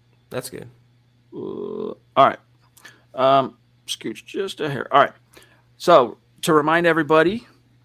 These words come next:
Speaker 2: if you're watching this for the first time, green signifies statistically a top ten ranking, red, bottom ten, and if it's black, it's somewhere in between. All right? Your Denver Broncos currently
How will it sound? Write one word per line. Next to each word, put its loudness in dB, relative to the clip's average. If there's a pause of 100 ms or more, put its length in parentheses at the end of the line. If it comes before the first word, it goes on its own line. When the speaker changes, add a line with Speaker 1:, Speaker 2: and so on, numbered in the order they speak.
(120)
Speaker 2:
if -10
you're -2
watching 0
this -4
for -10
the -6
first -4
time, -8 (480)
green -2
signifies -2
statistically -8
a -4
top -4
ten -4
ranking, -4 (240)
red, -2 (420)
bottom 2
ten, -6
and -12
if -12
it's -14
black, -2 (160)
it's -14
somewhere -12
in -14
between. -20 (180)
All -16
right? -6 (420)
Your -8
Denver 0
Broncos 0
currently -6